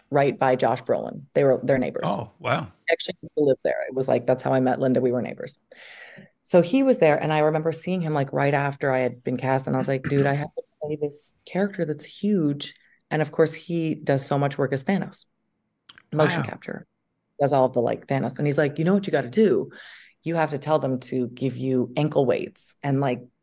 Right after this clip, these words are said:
Speaker 1: weights on your body so that when you move, it's like,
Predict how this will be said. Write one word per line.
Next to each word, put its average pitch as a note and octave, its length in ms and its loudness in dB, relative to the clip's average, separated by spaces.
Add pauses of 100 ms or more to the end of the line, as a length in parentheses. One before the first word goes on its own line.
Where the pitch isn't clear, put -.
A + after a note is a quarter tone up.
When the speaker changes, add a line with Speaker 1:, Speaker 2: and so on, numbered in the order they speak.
Speaker 1:
weights E3 440 0
on C#3+ 140 -2
your C3+ 120 0
body C#3 500 -2 (300)
so - 140 -2
that D#3 120 6
when D#3 160 4
you D3 100 4
move, C#3+ 560 2 (160)
it's D3+ 220 -4
like, C#3 260 0